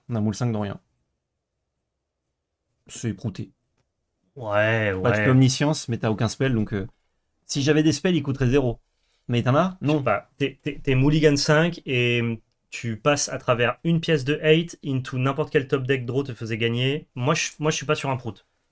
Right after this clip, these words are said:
Speaker 2: Sur
Speaker 1: Bah,
Speaker 2: ça.
Speaker 1: on aurait pu ne pas prouter, mais là,
Speaker 2: Ouais.
Speaker 1: c'est un prout, on n'a rien fait. On a fait,
Speaker 2: Non,
Speaker 1: tiens,
Speaker 2: mais
Speaker 1: je vois
Speaker 2: pour,
Speaker 1: Atraxa,
Speaker 2: pour,
Speaker 1: non,
Speaker 2: pour
Speaker 1: je vois
Speaker 2: moi,
Speaker 1: rien.
Speaker 2: un prout, c'est,
Speaker 1: Bon.
Speaker 2: euh, euh, ton plan de jeu, entre guillemets, faire show and tell tour trois, tu le fais que, euh, trente-trois pour cent des games.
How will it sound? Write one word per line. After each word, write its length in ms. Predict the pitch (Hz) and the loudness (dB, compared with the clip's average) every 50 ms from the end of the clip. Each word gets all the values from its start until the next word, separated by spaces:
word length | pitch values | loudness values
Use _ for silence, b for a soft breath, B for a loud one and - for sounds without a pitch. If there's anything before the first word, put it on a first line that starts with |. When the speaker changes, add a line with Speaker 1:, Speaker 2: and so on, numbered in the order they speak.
| _ _ _ _ _ | _ _ _ _ _
Speaker 2:
Sur 120 | - - | -4 0
Speaker 1:
Bah, 80 | 113 110 | 2 2
Speaker 2:
ça. 200 | - 107 - _ _ _ _ _ _ | 2 0 -4 _ _ _ _ _ _
Speaker 1:
on 220 | - 101 131 127 135 | -6 0 2 4 6
aurait 200 | 143 143 147 143 | 6 4 4 2
pu 120 | - 190 | 2 0
ne 80 | 147 110 | 0 0
pas 120 | - 110 | -2 -2
prouter, 340 | 92 127 143 147 143 110 - - | -2 -4 -4 -4 -6 -8 -6 -4
mais 100 | 156 120 | -2 0
là, 60 | 131 | 0
Speaker 2:
Ouais. 60 | 131 | 0
Speaker 1:
c'est 60 | 120 | 0
un 60 | 110 | 0
prout, 240 | - - 151 127 - | -2 -2 -4 -6 -6
on 80 | 117 107 | -6 -4
n'a 100 | 104 98 | -4 -4
rien 120 | 101 113 | -4 -4
fait. 160 | 131 151 - _ _ _ _ _ _ _ _ _ _ _ _ _ - | -6 -8 -12 _ _ _ _ _ _ _ _ _ _ _ _ _ -10
On 160 | - 120 113 110 | -6 -4 -2 -2
a 60 | 107 | -2
fait, 120 | - 123 | -2 0
Speaker 2:
Non, 40 | 113 | 2
Speaker 1:
tiens, 120 | - 160 | 4 6
Speaker 2:
mais 60 | 160 156 | 8 8
Speaker 1:
je 40 | |
vois 80 | 147 - | 8 8
Speaker 2:
pour, 100 | 160 151 | 8 6
Speaker 1:
Atraxa, 200 | 127 123 - 156 | 6 6 6 4
Speaker 2:
pour, 60 | 151 143 | 4 6
Speaker 1:
non, 80 | 139 | 6
Speaker 2:
pour 80 | 135 151 | 4 6
Speaker 1:
je 40 | 147 | 6
vois 100 | 160 170 | 6 6
Speaker 2:
moi, 80 | 170 | 8
Speaker 1:
rien. 80 | 165 160 | 6 6
Speaker 2:
un 40 | 156 | 4
prout, 240 | - - 180 185 | 4 2 0 0
c'est, 280 | 185 - - 147 147 151 | 0 0 0 2 2 4
Speaker 1:
Bon. 60 | 143 | 4
Speaker 2:
euh, 320 | 127 120 123 127 120 117 113 | 4 2 2 2 2 2 2
euh, 40 | |
ton 180 | 113 - 135 127 | 2 0 -4 -4
plan 160 | 127 135 127 | -2 -2 -2
de 60 | 123 | 0
jeu, 260 | 117 123 143 147 156 160 | 0 2 2 2 2 2
entre 220 | - - - 127 | -2 -4 -4 -4
guillemets, 180 | 117 123 127 - | -2 -2 -2 0
faire 220 | - 131 113 117 | 0 0 -2 -2
show 140 | - - 139 127 | -2 -2 -2 -2
and 80 | 127 | 0
tell 180 | 127 139 127 123 | 0 -2 -4 -4
tour 120 | - - - | -8 -12 -8
trois, 280 | - - 135 135 143 | -2 0 2 2 2
tu 120 | 139 - 117 | 2 -2 -8
le 60 | 104 | -8
fais 160 | - 135 123 | -4 -6 -4
que, 100 | 127 - | -4 -2
euh, 280 | 117 120 120 113 101 98 | -2 0 0 0 0 -2
trente-trois 320 | - - 117 - 120 113 | -4 -6 -6 -4 -4 -6
pour 120 | 113 113 | -6 -6
cent 120 | - 123 113 | -6 -6 -4
des 80 | 107 | -4
games. 180 | 101 104 98 101 | -4 -6 -8 -10